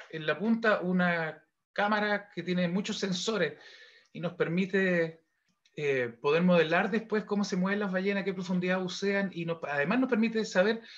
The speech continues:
cómo comen, porque tiene una cámara integrada, ¿ya? Es nuestra espía de qué es lo que hacen las ballenas cuando están debajo del agua. Aquí una ballena azul que recién acaba de comer y ustedes ven cómo se le infla todos los pliegues gulares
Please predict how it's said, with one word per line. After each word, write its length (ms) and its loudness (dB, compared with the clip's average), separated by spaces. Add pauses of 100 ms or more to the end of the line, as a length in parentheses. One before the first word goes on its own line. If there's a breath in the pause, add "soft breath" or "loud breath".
(200 loud breath)
cómo 200 0
comen, 320 4 (220 loud breath)
porque 160 -4
tiene 160 0
una 100 4
cámara 480 4
integrada, 640 -2 (340 soft breath)
¿ya? 280 -6
Es 100 -4
nuestra 280 -4
espía 480 2 (240)
de 200 -4
qué 80 -2
es 60 -6
lo 100 0
que 80 -2
hacen 220 -4
las 100 -2
ballenas 320 -2
cuando 140 -8
están 180 -8
debajo 260 -6
del 80 -4
agua. 160 -4
Aquí 160 -2
una 160 2
ballena 300 2
azul 300 -2
que 100 -2
recién 480 -4
acaba 260 2
de 80 0
comer 320 2
y 60 2
ustedes 320 0
ven 120 0
cómo 200 -2
se 140 -2
le 120 2
infla 540 0 (400 loud breath)
todos 260 4
los 180 0
pliegues 340 4
gulares 560 4